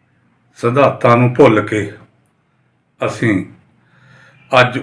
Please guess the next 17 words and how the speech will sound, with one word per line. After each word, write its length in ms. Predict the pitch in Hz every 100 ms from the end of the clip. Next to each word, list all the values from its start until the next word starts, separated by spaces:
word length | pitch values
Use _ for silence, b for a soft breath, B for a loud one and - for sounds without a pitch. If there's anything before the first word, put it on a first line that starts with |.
| -
ਉਹਨਾਂ 240 | 143 180
ਕੁਰੀਤੀਆਂ 480 | 175 135 131 - 135
'ਚ 80 | 127
ਵੜ, 180 | 113 113
ਕੁਰੀਤੀਆਂ 720 | - - 131 131 127 135 131
'ਚ 80 | 123
ਵੜ 220 | 107 95
ਚੁੱਕੇ 380 | 117 - 131 139
ਹਾਂ, 220 | 135 139 B B B
ਜਿਨ੍ਹਾਂ 240 | 120 151 135
'ਚੋਂ 120 | 127
ਸਾਡੇ 240 | 113 113
ਵਾਸਤੇ 320 | 117 113 120
ਨਿਕਲਣਾ 420 | 113 104 127 117 113
ਮੁਸ਼ਕਲ 420 | 98 90 90 87
ਹੈ। 160 | 85 - _ _ _ - b b b b b b b b _ - _ - _ _ - -
ਗੁਰੂ, 720 | 123 131 147 156 165 -